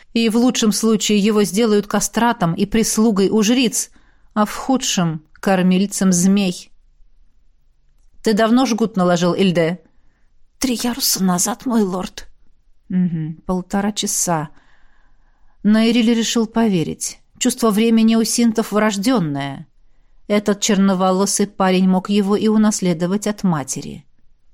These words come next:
«Ты слишком долго находишься на тропе, потомок», встрял Баэр. «Мне напомни, чем это грозит?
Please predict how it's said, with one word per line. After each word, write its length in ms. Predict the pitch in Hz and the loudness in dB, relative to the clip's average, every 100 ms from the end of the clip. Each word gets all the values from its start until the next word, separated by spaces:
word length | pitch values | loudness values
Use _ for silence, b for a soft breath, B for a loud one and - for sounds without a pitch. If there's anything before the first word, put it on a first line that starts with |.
| - _ _ _ - - _ | -20 _ _ _ -20 -20 _
«Ты 100 | - | -6
слишком 440 | 175 175 - 190 185 | -2 -2 0 2 4
долго 280 | 208 196 202 | 2 2 2
находишься 540 | 196 208 196 190 202 | 0 0 0 0 2
на 120 | 196 | 0
тропе, 360 | 196 190 185 214 | 0 -4 -2 -4
потомок», 760 | 214 190 - 175 165 160 - - - - - _ | -2 -6 -2 0 0 -2 -6 -16 -20 -20 -20 _
встрял 460 | - - 175 156 | -10 -2 0 0
Баэр. 400 | 160 165 156 147 - _ - - - _ | 0 0 0 -2 -8 _ -20 -20 -20 _
«Мне 220 | - 175 185 | -2 2 2
напомни, 460 | 185 - 175 202 | 2 0 2 0
чем 260 | - 262 180 | 0 0 0
это 220 | - 185 | 0 -2
грозит? 640 | 170 170 156 175 151 - | 0 0 2 0 -2 -8